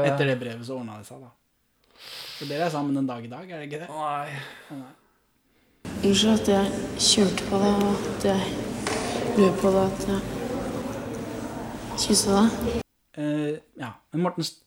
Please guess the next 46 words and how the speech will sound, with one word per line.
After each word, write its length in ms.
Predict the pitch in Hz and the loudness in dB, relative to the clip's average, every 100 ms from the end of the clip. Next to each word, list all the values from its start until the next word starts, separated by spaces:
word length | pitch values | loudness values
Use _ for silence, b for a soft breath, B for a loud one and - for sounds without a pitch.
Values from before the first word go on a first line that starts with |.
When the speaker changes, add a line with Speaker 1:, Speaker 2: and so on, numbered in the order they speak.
| - | -16
Speaker 1:
stalker 440 | - - 147 - 123 | -6 2 2 2 -4
henne 140 | 131 | -4
inn 100 | 113 | -4
dit, 220 | 120 120 _ _ | -8 -12 _ _
og, 160 | 156 165 | -12 -10
eh, 400 | 139 135 131 131 131 _ _ _ _ _ _ _ - | -8 -8 -8 -8 -12 _ _ _ _ _ _ _ -6
og, 200 | 156 165 | -4 0
men 160 | 160 | 0
alle 200 | 175 156 131 | 2 0 0
sier 220 | 156 151 | -2 -2
unnskyld, 440 | 117 - 117 120 120 - | -4 -6 -10 -10 -12 -10
og 320 | 120 120 120 | -10 -8 -8
de 120 | 120 117 | -8 -8
blir 180 | 120 | -8
venner 180 | 117 104 | -8 -10
plutselig. 380 | 107 104 123 123 - | -12 -14 -12 -14 -14
Og 160 | 123 | -10
den, 220 | 131 127 123 123 | -4 -2 -2 -4
det 180 | 123 | -4
er 60 | 135 | -2
en 60 | 135 | -2
samtale 320 | 147 117 113 | -4 -4 -6
som 140 | 120 127 | -6 -4
går 180 | 127 | -4
veldig 280 | 127 120 113 | -4 -6 -8
sånn 120 | 117 | -12
fram 200 | 117 113 | -10 -12
og 80 | 107 | -10
tilbake, 340 | 113 101 156 165 | -12 -10 -8 -6
med 300 | 131 131 127 | -4 -6 -4
en 100 | 139 | -8
tredje 360 | - 165 107 | -6 -10 -8
person 200 | 107 110 117 | -12 -14 -14
som 140 | 143 | -16
står 360 | - - 123 127 | -18 -14 -10 -10
i 20 | |
midten 320 | 123 - - | -12 -16 -8
og 80 | 214 | -8
ser 300 | - 131 127 | -6 -6 -6
på. 200 | - 233 - - | -2 -2 -2 -10
Speaker 2:
Ja, 260 | - 196 226 | -6 2 4
ja, 220 | 226 214 208 | 4 4 2
det 140 | 202 | 2
var 360 | 208 214 202 196 | 2 2 0 -2
kjempekleint. 560 | 185 - 117 - 175 170 | -4 -6 -4 0 2 2
Altså, 240 | 170 180 | 0 0